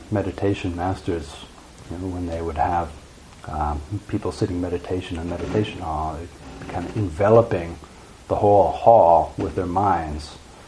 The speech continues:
and helping people just to calm down,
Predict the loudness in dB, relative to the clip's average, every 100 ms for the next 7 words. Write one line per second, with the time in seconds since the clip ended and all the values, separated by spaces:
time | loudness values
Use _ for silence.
0 | -20 -10 -4 0 0 -2 -6 -10 -16 -20
1 | -20 -20 -8 -6 -4 -6 -6 -6 -8 -8
2 | -10 -16 -12 -10 -2 0 2 -2 -4 -4
3 | -2 -2 -4